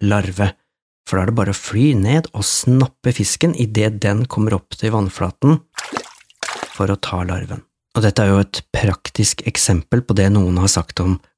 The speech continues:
kampformer, nemlig at når man trener kampformer, så øver man på å finne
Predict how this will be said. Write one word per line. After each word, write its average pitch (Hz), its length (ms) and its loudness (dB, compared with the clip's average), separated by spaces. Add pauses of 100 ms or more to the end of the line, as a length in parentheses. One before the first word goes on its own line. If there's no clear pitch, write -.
kampformer, 98 640 2 (420)
nemlig 98 300 4
at - 240 -8 (500)
når 101 140 4
man 120 100 4
trener 101 400 2
kampformer, 98 560 2
så - 240 0
øver 90 320 4
man 120 160 4
på 117 160 0
å - 60 -4
finne 107 400 4